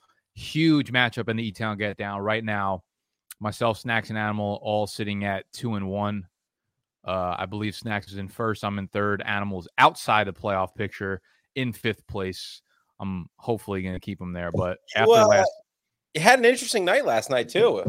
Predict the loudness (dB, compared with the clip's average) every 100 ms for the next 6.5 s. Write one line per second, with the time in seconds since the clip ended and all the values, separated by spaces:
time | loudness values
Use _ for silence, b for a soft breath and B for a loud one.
0 | -6 -6 -6 -4 -6 -4 -4 -2 -2 -4
1 | -6 -8 -8 -4 -2 0 -2 -8 _ _
2 | _ _ _ 0 0 2 0 -2 -4 -4
3 | -2 0 -2 -6 -10 -10 -8 6 8 8
4 | 10 8 10 6 6 4 -4 -4 -8 -8
5 | -14 -2 0 0 -4 _ _ _ _ _
6 | _ _ -2 -2